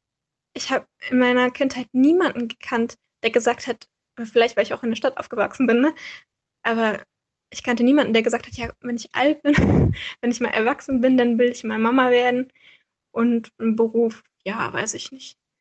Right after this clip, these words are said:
So, bei uns war, war das dann immer, „Ja, Astronaut, Kindergärtner oder hast du nicht gesehen?“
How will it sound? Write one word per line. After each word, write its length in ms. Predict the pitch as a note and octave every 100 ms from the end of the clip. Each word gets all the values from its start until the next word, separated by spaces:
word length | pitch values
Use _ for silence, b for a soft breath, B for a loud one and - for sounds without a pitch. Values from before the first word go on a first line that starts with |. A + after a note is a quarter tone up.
| _ _ _ _ _ _ _ _ _
So, 400 | - A3 A3 G3+
bei 120 | G3+ -
uns 320 | A#3+ C4 -
war, 440 | A#3 A#3 A#3 A3
war 80 | A3
das 120 | A3+
dann 120 | G#3+
immer, 120 | A3+ A#3
„Ja, 480 | G#3+ A#3 A#3 A3+ -
Astronaut, 960 | A#3 - B3 A#3+ A#3+ B3+ B3 A#3+ A#3+ -
Kindergärtner 1120 | B3+ B3 A#3 A3+ A3+ A#3+ - A3+ A#3 A#3 -
oder 220 | A3+ A3+
hast 180 | B3+ -
du 60 |
nicht 240 | A#3+ B3+ -
gesehen?“ 480 | A#3 A#3 A#3 A#3+